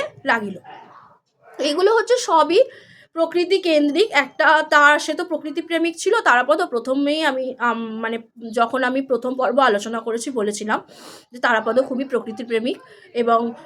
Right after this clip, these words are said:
প্রকৃতিকে কেন্দ্র করেই সে যেন প্রকৃতির সঙ্গে এক, আহ, নিবিড় সম্পর্ক আছে, যেন সে মিশে যায় প্রকৃতির সাথে,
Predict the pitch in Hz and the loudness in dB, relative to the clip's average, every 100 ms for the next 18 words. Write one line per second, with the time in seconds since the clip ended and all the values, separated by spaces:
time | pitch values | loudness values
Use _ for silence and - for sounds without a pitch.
0 | - 277 262 294 294 311 302 254 247 277 | -14 -10 -6 -4 -2 -2 2 2 2 0
1 | 311 311 311 277 269 277 285 262 269 302 | 0 -2 0 0 0 0 -4 -8 -6 -6
2 | 294 330 294 285 302 302 - _ 254 262 | -6 -2 -4 0 0 0 -8 _ 0 0
3 | 269 240 220 233 262 294 - 226 226 262 | 0 2 2 2 0 -2 -2 -2 0 -2
4 | 277 311 233 196 262 - - _ _ 240 | -2 2 2 2 0 -2 -6 _ _ -2
5 | 254 262 262 277 277 320 370 262 247 233 | 2 2 0 2 2 2 4 4 2 -4
6 | 240 247 240 202 226 440 | -6 -8 -6 -6 -2 -4